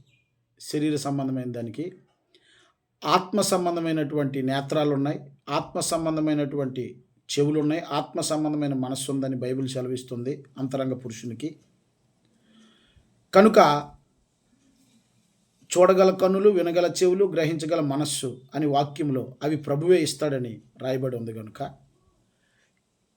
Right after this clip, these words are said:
ఈ చెవులు, ఆత్మ సంబంధమైనటువంటి చెవులు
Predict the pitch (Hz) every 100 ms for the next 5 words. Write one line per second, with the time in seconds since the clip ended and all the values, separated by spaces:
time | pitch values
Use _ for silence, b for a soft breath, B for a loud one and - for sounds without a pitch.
0 | 214 190 - 214 226 220 135 - - _
1 | _ _ _ _ _ _ _ _ _ _
2 | _ _ _ _ _ _ 147 185 185 214
3 | 202 185 175 170 165 156 156 139 139 120
4 | 123 - - - 175 190 151 -